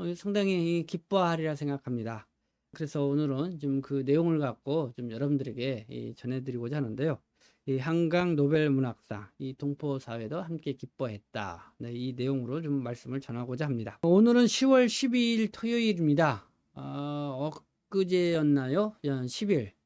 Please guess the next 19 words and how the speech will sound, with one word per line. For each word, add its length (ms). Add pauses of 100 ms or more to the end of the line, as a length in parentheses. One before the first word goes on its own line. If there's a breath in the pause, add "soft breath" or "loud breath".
(440)
우리 240
한강, 640
이 480 (460)
노벨 280
문학상 520
수상자로 1700
이 80
선정이 460
됐다는 400
소식, 420
네, 240
국내에 240
알려지게 480
됐죠. 420 (460)
그래서 360 (360 soft breath)
정말 260
이 40
한국 380
사회가 680